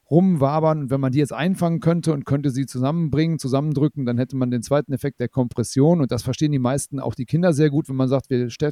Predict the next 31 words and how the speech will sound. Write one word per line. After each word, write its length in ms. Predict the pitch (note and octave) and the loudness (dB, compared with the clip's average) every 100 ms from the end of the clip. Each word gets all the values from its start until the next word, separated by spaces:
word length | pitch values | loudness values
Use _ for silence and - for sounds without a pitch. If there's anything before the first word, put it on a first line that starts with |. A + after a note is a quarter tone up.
| - | -6
stecken 340 | - D3+ C#3 | -6 -6 -4
jetzt 160 | B2+ B2 | -8 -4
nicht 260 | C3 - - _ _ _ - | -6 -6 -20 _ _ _ -8
dreißig 420 | G#2+ D#3+ F3 - | -2 -2 -2 -4
Kinder 220 | F3+ E3 | -2 0
in 60 | D#3 | 0
so 40 | |
einen 80 | - | -2
Klassenraum, 460 | D3+ C#3 D3 C#3 | -4 -2 -2 0
sondern 240 | C3+ B2+ G#2+ | 0 0 0
hundert. 340 | C#3 A#2+ G#2 | 0 -2 -4
Und 160 | A#2 G#2+ | -8 -6
ihr 160 | C3 | -4
reibt 300 | A#2 B2+ - | -2 -4 -4
alle 160 | C3+ D3+ | -6 -2
eure 180 | C3+ B2+ | -2 -2
Schultern 380 | - D#3 D3 B2+ | -2 -4 -4 -6
gegeneinander, 380 | C3 B2+ B2+ | -6 -4 -4
dann 80 | B2 | -6
wird's 180 | A#2 - | -6 -8
ziemlich 240 | C3 G2+ | -8 -6
warm.“ 240 | G2+ G#2 G#2 | -6 -6 -8
Und 80 | A#2+ | -12
das 160 | A2 | -12
ist 100 | A#2+ | -14
das 120 | G#2+ | -16
Gleiche, 260 | - A#2+ - | -10 -10 -8
was 100 | - | -12
die 80 | A#2 | -10
Moleküle 400 | A2 G#2+ C#3+ C#3 | -8 -6 -4 -4
machen. 280 | B2 C3 | -4 -8